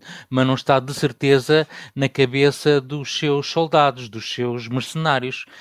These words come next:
Eles, eh, eh, alistaram-se,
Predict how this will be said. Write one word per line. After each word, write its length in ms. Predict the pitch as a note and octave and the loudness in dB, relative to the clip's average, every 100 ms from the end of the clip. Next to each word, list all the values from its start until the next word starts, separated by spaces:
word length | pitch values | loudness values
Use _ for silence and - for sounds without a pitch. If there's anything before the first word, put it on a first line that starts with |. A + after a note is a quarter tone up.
| - | -6
Eles, 300 | C3 C3 G2 | 0 2 0
eh, 40 | - - | -8 -4
eh, 920 | B2+ B2 C#3 C3 B2 A2+ A2 - - | 0 2 2 0 0 0 -4 -8 -8
alistaram-se, 840 | C3+ A#2+ - C#3+ B2 A2+ - - | -6 -6 0 2 2 -2 -8 -18